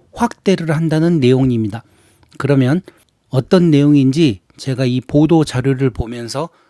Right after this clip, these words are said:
상세하게 설명을 해드리겠습니다. 국가보훈부에서 보도 자료로 나온 내용입니다.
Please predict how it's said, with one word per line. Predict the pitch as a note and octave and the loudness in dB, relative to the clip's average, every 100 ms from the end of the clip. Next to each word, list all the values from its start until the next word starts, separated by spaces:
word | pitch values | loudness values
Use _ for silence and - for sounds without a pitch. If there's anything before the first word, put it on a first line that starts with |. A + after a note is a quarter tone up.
| _ - | _ -16
상세하게 | - D3+ E3 D#3+ D#3+ C#3+ C#3+ | -6 0 0 0 -2 -2 -2
설명을 | - D3+ D3 C3+ | -2 0 0 0
해드리겠습니다. | C#3+ D#3+ B2+ B2 A#2+ - A2+ G2 G#2 _ _ _ _ _ _ _ _ _ _ _ _ | -2 -4 -4 -2 -4 -4 -6 -6 -14 _ _ _ _ _ _ _ _ _ _ _ _
국가보훈부에서 | - C3+ G3 F#3 D#3+ F#3 G3 F3+ E3 D#3 E3+ | -6 0 0 2 -2 -4 -4 -2 -2 0 -2
보도 | A2 C#3+ D#3 F3+ E3 | -2 -2 0 0 0
자료로 | C#3 C3+ D3+ D#3 C#3 | 0 0 2 4 4
나온 | B2+ C3+ D3+ | 2 2 2
내용입니다. | B2 A#2 C#3+ C3 A#2 A2 | 2 2 2 0 -2 -6